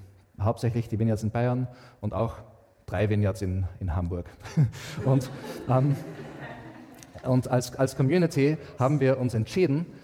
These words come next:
ähm, dass wir anfangen wollen mit diesem Format Passion Compassion. Und das erste Mal wird's stattfinden hier in Linz, im ersten Juni-Wochenende.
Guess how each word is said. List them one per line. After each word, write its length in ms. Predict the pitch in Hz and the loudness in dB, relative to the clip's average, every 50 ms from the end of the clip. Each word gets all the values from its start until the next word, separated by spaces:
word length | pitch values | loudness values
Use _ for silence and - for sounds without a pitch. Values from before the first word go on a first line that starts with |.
| - - - | -20 -10 -2
ähm, 320 | - 120 120 120 123 120 | 2 4 4 4 4 4
dass 160 | 127 131 120 - | 2 0 2 2
wir 160 | 135 123 - | 2 2 2
anfangen 560 | 139 160 156 - 131 127 127 127 131 123 104 | 2 0 2 2 2 2 2 2 0 0 2
wollen 200 | 104 113 123 123 | 2 2 4 4
mit 120 | 113 113 | 2 2
diesem 180 | 120 113 131 120 | 0 0 0 2
Format 480 | - 113 95 92 101 120 131 - - - | 2 2 2 4 2 2 0 -2 -6 -4
Passion 420 | - 117 117 - - 117 113 110 | -2 -2 -2 -2 -2 -4 -2 -2
Compassion. 500 | - 110 101 - 101 95 104 - - 73 | -2 -2 0 0 0 -2 -2 -6 -10 -8
Und 160 | 90 95 92 | -6 -6 -4
das 100 | 104 110 | -6 -6
erste 300 | - - 143 156 - 147 | -4 -4 -4 -2 0 0
Mal 240 | 120 104 104 107 107 | 2 4 4 2 2
wird's 320 | 110 104 - - - - - - - - - | 0 -2 -4 -6 -14 -14 -16 -20 -20 -20 -10
stattfinden 500 | - - 123 117 - - 120 101 113 101 - | -2 0 0 0 0 -2 -2 0 0 0 2
hier 180 | - 143 135 | 2 2 2
in 100 | 117 107 | 4 4
Linz, 360 | 113 165 196 - - - - - - - - - - - - | 2 0 0 -2 -6 -10 -14 -18 -20 -20 -20 -20 -16 -6 -2
im 80 | 117 117 | -2 0
ersten 300 | 120 135 143 - 160 156 | 2 2 0 2 4 4
Juni-Wochenende. 720 | 185 196 180 156 127 113 - 139 120 110 104 95 98 98 | 6 6 6 4 4 2 -2 -2 -2 -2 0 -2 -2 -4